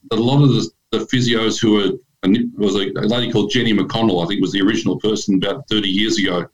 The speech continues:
who made this proposition that a weakness of the muscle on the inside of your knee allowed your kneecap to fall outwards. Well, that was dead wrong, because what they were doing is they were doing open chain studies, not closed chain studies. Put a foot on the ground, you'll see its internal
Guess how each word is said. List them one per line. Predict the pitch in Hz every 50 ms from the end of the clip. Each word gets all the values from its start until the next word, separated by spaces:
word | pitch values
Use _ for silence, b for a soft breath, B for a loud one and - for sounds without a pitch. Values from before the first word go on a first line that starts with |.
| _ _ _ _ _ _ _ -
who | 107 101
made | 104 107 117 120 110
this | - - -
proposition | - 113 101 95 98 95 104 120 120 - 87 80 80 80 - _ _ _ _ _ _
that | - 107 107
a | 107
weakness | 107 147 165 160 - 143 123 -
of | 123 113
the | 117
muscle | 117 120 127 123 - - 110
on | 104 107
the | 123
inside | 135 139 139 135 117 110
of | 104
your | 104 104
knee | 104 107 113 113
allowed | 113 113 110 107 107 113 113 113 117 120 120 120
your | 117 110 104
kneecap | 104 117 135 135 131 127 98 98 - -
to | 107 98
fall | - - 110 104 107 120
outwards. | 139 156 147 98 92 80 71 - - - _ _ _ _ _ _ _ _ _ _ _ _ _ _ _ _ _
Well, | - 113 123 135 143
that | 143 139
was | 123 123 120 -
dead | - 139 120 -
wrong, | 113 127 143 143 127 117 113
because | 113 110 - 123 - 120
what | 147 147
they | 143 123 107
were | 104
doing | 98 120 123 123 117
is | 107 -
they | 113
were | 113 110
doing | 123 127 123 117 117 127
open | 123 135 131 131 113 107 104
chain | - - 113 120 127 127
studies, | - - 104 95 92 101 92 90
not | 101 101 -
closed | - - 113 117 - - -
chain | - - 92 87 87
studies. | - - 92 85 82 85 80 - - _ _ _ _ _ _ -
Put | - 156
a | 151 139
foot | - 139 131
on | 123 113 113
the | 107 95
ground, | 107 120 120 117 113 104
you'll | 104 107
see | 104 - - 123 120 113
its | 101 - - - -
internal | 117 123 123 127 - 127 120 120 113 101